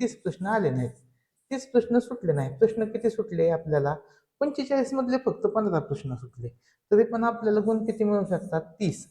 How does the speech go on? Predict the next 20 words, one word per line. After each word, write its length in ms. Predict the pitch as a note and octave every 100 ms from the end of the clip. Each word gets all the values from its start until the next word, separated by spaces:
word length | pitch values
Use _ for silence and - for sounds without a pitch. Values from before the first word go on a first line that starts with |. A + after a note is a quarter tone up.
| -
आणि 140 | D#3
आपला 260 | F3 E3+ F3+
स्कोअर 260 | - F#3 F3
किती 240 | E3+ F3
जाऊ 180 | E3 D#3+
शकतो? 320 | E3 C#3 -
दोनशे 320 | F#3+ G3+ G3
चाळीस, 320 | - C3 B2 - - _ _ -
की 40 | F3+
जो 200 | F#3 C4
सेफ 340 | - C4 C4
स्कोअर 300 | - - D3+
आहे, 320 | C3 B2+ - - C#3+
जो 160 | F#3+
काय 220 | A3 E3+ D#3+
आहे 220 | D3 A#3 -
सेफ 280 | - G3 -
स्कोअर, 240 | - B2+
की 500 | C3 - _ _ F#3+
इथं 360 | G3+ G#3+ D4+